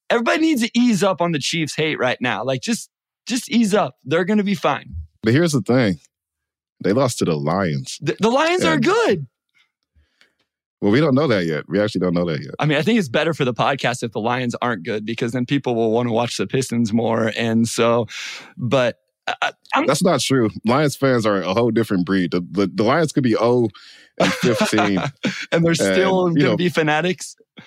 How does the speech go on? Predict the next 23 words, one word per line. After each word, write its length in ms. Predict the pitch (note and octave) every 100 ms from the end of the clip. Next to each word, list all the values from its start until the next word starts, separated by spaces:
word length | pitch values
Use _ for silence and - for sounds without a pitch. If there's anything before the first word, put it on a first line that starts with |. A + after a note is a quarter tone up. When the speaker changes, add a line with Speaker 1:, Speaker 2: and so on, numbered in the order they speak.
| - -
Speaker 2:
And 220 | C#3+ A2+
the 40 | G#2
Pistons 500 | C#3 B2+ - A2+ -
could 200 | A#2 F#2
be, 280 | A#2 G#2+ E2+ -
I 80 | G2+
guess 220 | G2+ G2+
it 60 | A2
would 100 | F2+
be, 120 | F#2
what, 280 | E2 E2+ C#2
like, 160 | C2 - _
ten, 140 | - A2
eleven 240 | G2 F#2
games 240 | F2+ F2+ -
to 60 |
their 80 | F2+
season 300 | E2+ F#2+ F#2+
at 80 | F2
that 180 | F#2+ F2
point, 220 | G2 E2
maybe. 360 | F#2 F2 E2+ - -
And 320 | G2 D2+ D2